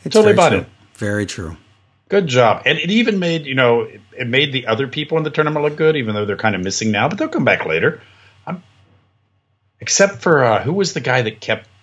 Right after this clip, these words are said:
Speaker 2: telling Spud how great he was?
Speaker 1: Oh, yeah. They kinda wrote out,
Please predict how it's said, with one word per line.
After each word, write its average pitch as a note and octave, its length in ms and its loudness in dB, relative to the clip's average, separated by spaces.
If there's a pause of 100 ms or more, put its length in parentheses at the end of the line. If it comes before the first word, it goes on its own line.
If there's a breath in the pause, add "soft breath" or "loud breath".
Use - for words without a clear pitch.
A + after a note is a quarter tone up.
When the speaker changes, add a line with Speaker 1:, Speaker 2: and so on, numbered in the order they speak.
Speaker 2:
telling G#2 260 -6
Spud F#2+ 300 -4
how F2+ 160 -2
great D#2 280 -6
he D2+ 80 -10
was? - 360 -10 (200)
Speaker 1:
Oh, A#3+ 160 6
yeah. B3 240 6
They C3+ 140 2
kinda F#3 280 4
wrote D#3 360 4
out, D3+ 460 2